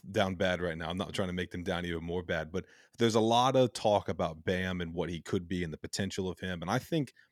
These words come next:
and this is, this is not a knock on him, what you're looking at, this is where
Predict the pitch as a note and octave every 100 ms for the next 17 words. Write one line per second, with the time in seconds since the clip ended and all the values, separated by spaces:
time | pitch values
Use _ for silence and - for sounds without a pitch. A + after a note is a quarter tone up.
0 | _ _ _ - B2+ C3 B2 - G#2+ A2+
1 | C#3 C3 G#2 B2+ D3 - G2+ F2 E2 -
2 | G2+ A2+ G#2 F#2+ G2+ C#3+ - F2+ D#2+ D2+
3 | - E2+ E2+ A2 A2 A#2+ G2 F#2 F#2+ F#2
4 | F2+ F2